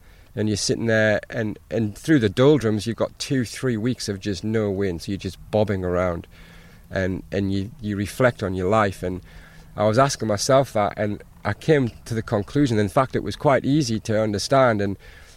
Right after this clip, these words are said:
my best friend, uh, Steve Jackson, or Jacko, or Wacko, Jacko,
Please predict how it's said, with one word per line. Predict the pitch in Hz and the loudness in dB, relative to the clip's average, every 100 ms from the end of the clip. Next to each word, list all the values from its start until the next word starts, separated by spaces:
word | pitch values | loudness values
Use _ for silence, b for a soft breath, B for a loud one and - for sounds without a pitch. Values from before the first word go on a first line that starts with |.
| B | B
my | - 135 | 2 2
best | 139 120 107 | 4 4 2
friend, | - 120 113 107 95 | 2 2 4 0 0
uh, | 107 98 95 - - - - - - | 2 2 0 -6 -20 -20 -20 -20 -8
Steve | - - 113 | -4 0 -2
Jackson, | 92 123 120 - 98 | 2 2 2 -2 -4
or | 101 87 | -2 -4
Jacko, | - 117 110 98 | 0 0 2 0
or | 101 95 | 0 2
Wacko, | 107 120 104 101 | 2 2 0 0
Jacko, | - 131 - 104 101 | 2 0 2 0 0